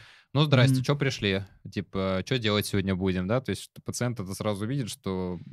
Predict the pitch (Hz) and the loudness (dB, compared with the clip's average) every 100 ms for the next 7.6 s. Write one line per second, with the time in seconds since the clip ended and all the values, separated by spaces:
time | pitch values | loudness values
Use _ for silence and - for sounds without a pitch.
0 | - - 67 65 110 113 113 117 135 139 | -16 -14 -12 -10 -4 0 2 4 4 4
1 | 170 - 101 123 - 104 107 113 107 95 | 2 2 2 2 0 -2 2 2 2 0
2 | 92 98 95 - 95 107 117 - - 92 | 0 -2 -2 -2 -2 0 -2 -6 -8 -6
3 | 90 92 - 95 - - 87 98 151 - | -4 -6 -4 -4 -4 -6 -2 4 4 4
4 | - - 143 135 147 120 117 123 110 104 | -2 4 4 6 4 4 4 2 2 2
5 | 113 123 123 - _ _ _ _ _ 160 | 2 2 0 -4 _ _ _ _ _ -6
6 | 135 113 120 117 117 117 147 147 135 135 | -4 -2 0 4 6 6 6 4 4 2
7 | 139 160 110 113 180 143 | 4 4 6 8 8 8